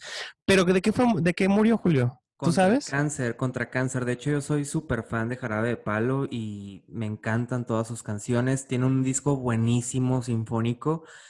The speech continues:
Speaker 2: y ya tenía muchos años luchando contra el cáncer y de hecho habían anunciado un nuevo disco, aún con cáncer y todo.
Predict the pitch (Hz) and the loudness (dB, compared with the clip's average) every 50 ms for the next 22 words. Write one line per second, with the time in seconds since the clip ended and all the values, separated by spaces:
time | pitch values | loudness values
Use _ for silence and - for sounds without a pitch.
0 | - - _ _ - 123 117 113 110 104 104 - 135 135 135 135 131 135 139 139 | -20 -20 _ _ -10 -8 -4 -4 -4 -4 -4 -4 -2 0 0 0 0 0 -2 -2
1 | 143 135 - 139 127 120 127 127 127 123 123 117 - 113 110 113 117 - 131 123 | -4 -6 -4 -2 -2 0 -2 -2 -4 -4 -8 -8 -6 -6 -4 -4 -4 -4 -6 -6
2 | 110 107 95 - - 107 104 107 107 107 - 127 127 127 - 131 123 120 113 107 | -6 -8 -12 -10 -10 -8 -6 -6 -6 -4 -4 -6 -6 -4 -4 -4 -4 -2 -2 0
3 | 107 107 110 - - - 135 135 135 135 - - 117 110 107 107 110 117 131 143 | -2 -2 -4 -4 -2 0 0 2 2 0 0 -2 -4 -2 -2 -2 -2 0 0 0
4 | 135 120 107 - - 110 101 104 123 165 196 208 185 160 151 123 - _ _ _ | 0 0 0 -4 -6 -6 -4 -2 -2 -2 -2 -2 -2 -2 -4 -6 -8 _ _ _
5 | _ 123 117 113 120 120 123 120 123 123 120 123 139 175 165 - - - 123 123 | _ -8 -6 -4 -2 -2 -2 0 0 -2 -2 -2 -4 -4 -6 -8 -6 -4 -2 -2
6 | 139 147 - _ _ _ _ _ _ _ _ 104 107 107 107 117 117 - 131 131 | -2 -4 -8 _ _ _ _ _ _ _ _ -4 -2 0 0 0 0 -2 -6 -6
7 | 127 - 120 120 117 - 131 131 120 - - 107 110 117 139 170 202 214 | -2 -2 -2 -2 -2 -2 -4 -4 -6 -4 -2 0 0 2 0 0 -2 -4